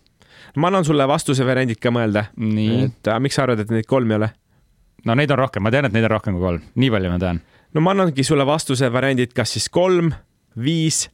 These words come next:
Speaker 1: seitse või üheksa.
Speaker 2: No ikka peab esialgse juurde jääma. Seitse.
Speaker 1: Jaa, äh, täiesti õige vastus,
Speaker 2: Päriselt,
Speaker 1: et,
Speaker 2: jah?
Speaker 1: jaa,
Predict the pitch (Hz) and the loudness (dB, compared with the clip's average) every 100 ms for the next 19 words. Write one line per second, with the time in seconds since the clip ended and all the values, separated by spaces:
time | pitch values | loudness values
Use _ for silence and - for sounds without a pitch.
0 | - - 156 147 131 107 123 110 - 107 | -10 -2 0 0 0 0 0 0 -4 -6
1 | - _ _ _ _ _ _ _ _ _ | -8 _ _ _ _ _ _ _ _ _
2 | _ _ - - _ _ _ _ _ _ | _ _ -16 -16 _ _ _ _ _ _
3 | _ _ _ _ 104 107 104 113 98 101 | _ _ _ _ -2 0 0 0 -2 -2
4 | 92 95 92 82 - - - 50 50 64 | -2 -2 -2 -4 -4 -6 -4 -4 -4 -6
5 | - - - 113 104 - - - - - | -10 -14 -4 -2 -2 -6 -8 -14 -14 -4
6 | 170 214 - - - 120 123 156 156 - | 0 0 -4 -12 -6 -4 0 0 0 0
7 | 156 131 135 151 - 120 117 - 113 127 | 0 2 2 0 0 2 0 0 0 2